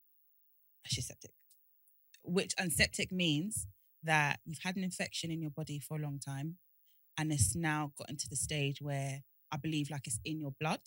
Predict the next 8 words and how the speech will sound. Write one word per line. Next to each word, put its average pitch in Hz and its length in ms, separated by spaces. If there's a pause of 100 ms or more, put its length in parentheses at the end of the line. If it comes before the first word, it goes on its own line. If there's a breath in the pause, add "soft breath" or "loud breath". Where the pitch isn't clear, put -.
(960)
And 156 400 (100)
now 190 540
it's - 160
in 180 160
your 160 200
blood, 147 280 (160)
the 151 120
infection 160 680